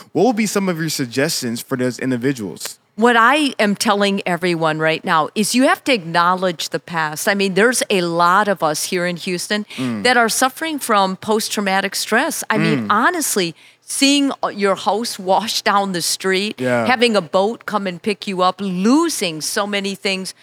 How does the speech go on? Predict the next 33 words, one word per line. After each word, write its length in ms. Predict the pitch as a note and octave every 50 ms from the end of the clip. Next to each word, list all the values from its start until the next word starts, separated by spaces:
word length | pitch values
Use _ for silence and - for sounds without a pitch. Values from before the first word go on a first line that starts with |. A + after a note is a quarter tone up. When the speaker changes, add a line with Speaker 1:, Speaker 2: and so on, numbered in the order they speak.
| - _ _ _
Speaker 2:
whether 320 | F#3+ G#3+ A3 G#3+ G#3+ G#3+ G3
that 220 | F#3+ F#3+ F#3 -
was 200 | G3 G3 F#3+ F#3
a 80 | - F3
pet 560 | - - - - F#3+ F#3+ A3 B3 - _ - - _ _ _ _ _ -
or 160 | G#3 A3 A3
whether 360 | F#3+ G#3+ G#3+ G#3+ G#3 G3+ G3+
it 100 | G3 -
was 240 | G3 F#3+ F#3 F#3 -
a, 360 | F#3+ F3 E3+ E3 E3 E3 E3+ - _
a 80 | - F3+
person 640 | - - - - G#3+ A#3 B3 - - - C#4 C#4+ C#4+ C#4+ C#4+
Speaker 1:
Mm-hmm. 260 | C4 B2+ B2+ C3 C#3 C3+ -
Speaker 2:
or 360 | - A#3 A#3 A#3+ A#3 A#3 - -
a 100 | A3+ A3
relationship 1080 | F#3 G#3+ A3 G#3+ G3 G3 F#3 F#3 G#3 C4+ - - - G#3 F#3+ E3+ - - F#3+ F3 - -
that 200 | F3+ F3 - -
you 200 | G3 G3 F#3+ F3+
held 360 | F#3 F3+ F3 F3+ F3+ E3+ D#3+
dear. 360 | - G3 F#3+ F#3 D#3+ C#3+ C#3+ - - - - _ _ _ -
And 460 | A3+ A3 A3 G#3+ G#3+ - - A3 F3+ - _
we're 200 | - G#3 A3+ A3 - - G#3+
all 160 | G#3 A3 C4
trying 420 | - - - A3 G3 G3 G3 G#3+ G3
to 100 | - F#3+
bounce 480 | D#3+ - F3+ E3+ F3+ F#3 F#3 - -
back. 340 | - - G#3+ G3+ F3+ - -
You 120 | G#3 G#3
have 240 | G3 G3 A3 B3 -
to 80 | - D#4
acknowledge 720 | C#4 G3+ F3+ F#3 F#3 F#3 F#3+ G3+ G#3+ A#3+ A#3 F#3+ - -
the 100 | - F#3+
grief 460 | F3+ D#3+ E3+ F#3 F#3+ G3 G3 F#3+ -